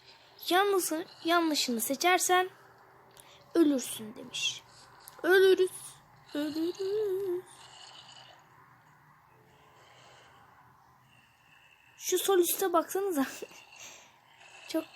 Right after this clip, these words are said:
komik. Selam. Yapımcı Emir E'ye abone olmayı unutmayın. Evet arkadaşlar, bu arada kanala hala abone değilseniz abone olmayı unutmayın. Hadi bakayım. Üç yüz kırk üç aboneyiz. Üç yüz elli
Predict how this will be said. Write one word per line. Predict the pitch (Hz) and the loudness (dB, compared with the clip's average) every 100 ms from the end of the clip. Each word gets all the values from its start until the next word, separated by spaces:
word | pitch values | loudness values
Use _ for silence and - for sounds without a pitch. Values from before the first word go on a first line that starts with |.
| - - - | -20 -20 -4
komik. | 277 294 294 240 - - - | -2 -2 -6 -16 -18 -20 -10
Selam. | - 359 262 202 - _ _ _ _ _ _ _ _ - - - - - - - - - - | -4 -2 -2 -6 -18 _ _ _ _ _ _ _ _ -20 -20 -20 -20 -18 -18 -18 -20 -16 4
Yapımcı | 370 415 392 370 359 370 - - | 6 6 4 4 4 2 0 -4
Emir | 330 339 330 - | 0 0 0 -2
E'ye | 269 254 285 349 - - | 0 2 0 -2 -8 -4
abone | 285 311 311 | -2 0 2
olmayı | 277 262 320 | 0 0 0
unutmayın. | 339 - 220 214 - - - | -2 -6 -12 -12 -18 -10 -4
Evet | 381 | 2
arkadaşlar, | 370 330 320 320 | 2 2 0 2
bu | |
arada | 320 320 | 2 0
kanala | - 294 311 320 | -2 0 2 2
hala | 285 269 | 2 2
abone | 269 | 0
değilseniz | 247 233 240 285 359 - _ | -2 -4 -4 -4 -4 -12 _
abone | 277 269 285 | 0 2 2
olmayı | 277 294 330 | 2 2 0
unutmayın. | 339 - 349 427 - - - - - | 0 -2 -2 -4 -10 -20 -20 -12 -2
Hadi | 339 | 2
bakayım. | 359 - 349 - - _ - - - | 2 2 -4 -4 -12 _ -20 -2 4
Üç | 370 - | 4 4
yüz | 349 | 0
kırk | - 330 | -2 -4
üç | 339 | 0
aboneyiz. | 339 320 330 359 - | 0 2 2 0 -2
Üç | 320 - | -8 -4
yüz | 311 | -2
elli | 294 294 311 | 0 0 2